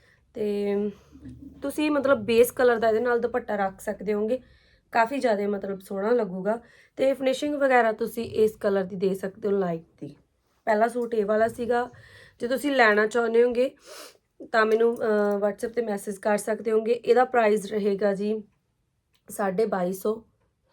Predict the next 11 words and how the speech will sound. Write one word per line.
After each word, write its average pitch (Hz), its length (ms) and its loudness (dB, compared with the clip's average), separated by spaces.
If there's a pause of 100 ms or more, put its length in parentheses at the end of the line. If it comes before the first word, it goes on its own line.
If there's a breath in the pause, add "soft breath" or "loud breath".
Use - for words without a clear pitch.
ਲਓ 196 180 0
ਜੀ, - 220 -16 (1080 soft breath)
ਇਹਦੇ 240 180 0
ਵਿੱਚ 254 200 -6
ਇੱਕ 247 160 -8
ਕਲਰ 233 300 2
ਹੋਰ 208 360 2
ਅਵੇਲੇਬਲ 208 460 0
ਹੈਗਾ 208 340 -4
ਗਾ, 226 180 -4
ਰੈੱਡ। 185 420 -8